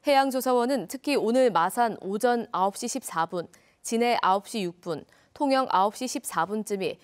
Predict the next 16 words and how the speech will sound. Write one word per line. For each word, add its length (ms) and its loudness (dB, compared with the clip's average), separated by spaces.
이번 300 0
대조기 400 -2
가운데 380 0
가장 440 0
위험한 380 0
시간대로 640 -4
바닷물이 480 0
썰물 320 -2
때와 280 2
비교해 520 -2
최고 380 0
삼백 340 -8
센티미터까지 960 -4
상승할 460 -6
것으로 360 -6
예상했습니다. 880 -8